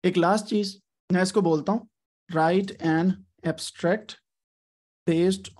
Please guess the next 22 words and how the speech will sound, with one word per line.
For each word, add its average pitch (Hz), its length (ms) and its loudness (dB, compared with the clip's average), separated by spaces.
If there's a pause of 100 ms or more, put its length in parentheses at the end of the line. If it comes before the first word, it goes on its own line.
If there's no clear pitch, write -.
on 160 300 0
the 190 220 -4 (340)
outline 156 600 -2 (640)
under 151 340 0 (320)
two 196 260 -2
fifty 190 420 -4 (400)
words।" - 400 -10 (1700)
अब 175 60 2
मेरे 202 200 4
स्पेलिंग 196 360 2
गलत 196 240 2
भी 220 80 2
होंगे 185 260 2
तो 196 100 2
इसने 185 200 0
फाइंड 165 260 2
आउट 160 140 0
कर 143 100 -6
लेना 135 220 -6
है, 139 60 -6
no 165 120 0
worries। 135 280 -6